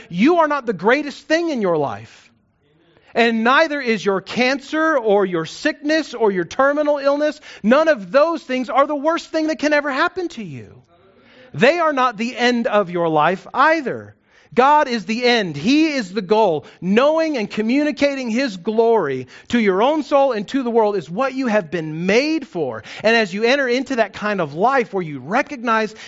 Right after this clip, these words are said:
that God is glorious above all else, and, and not only recognize it, but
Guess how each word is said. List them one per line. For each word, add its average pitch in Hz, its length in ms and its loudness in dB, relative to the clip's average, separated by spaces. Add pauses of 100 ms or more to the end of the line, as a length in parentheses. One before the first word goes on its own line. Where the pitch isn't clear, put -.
that 190 200 -2
God 240 340 4
is 214 320 0
glorious 196 580 2
above 202 380 0
all 240 440 4
else, 202 540 0 (220)
and, 233 240 0
and 220 140 -2
not 277 180 4
only 240 180 0
recognize 262 720 -2
it, 202 160 -8
but 190 220 0